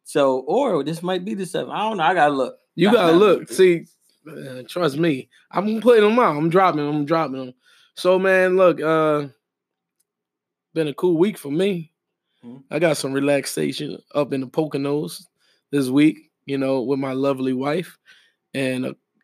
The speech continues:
Speaker 2: and a group of friends, you
Speaker 1: Oh,
Speaker 2: know?
Speaker 1: that's what's up. How, how'd that go?
Speaker 2: Uh, it went lovely, man. You learn different things from different people, from different couples. Uh, you know, I do the, I, I,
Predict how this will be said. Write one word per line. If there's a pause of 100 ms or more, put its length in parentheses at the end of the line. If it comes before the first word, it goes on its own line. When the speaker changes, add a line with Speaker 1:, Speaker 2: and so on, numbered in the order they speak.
(140)
Speaker 2:
and
a
group
of
friends, (340)
you
Speaker 1:
Oh,
Speaker 2:
know? (160)
Speaker 1:
that's
what's
up.
How,
how'd
that
go? (420)
Speaker 2:
Uh,
it
went
lovely,
man. (180)
You
learn
different
things
from
different
people,
from
different
couples. (640)
Uh, (400)
you
know,
I
do
the,
I,
I,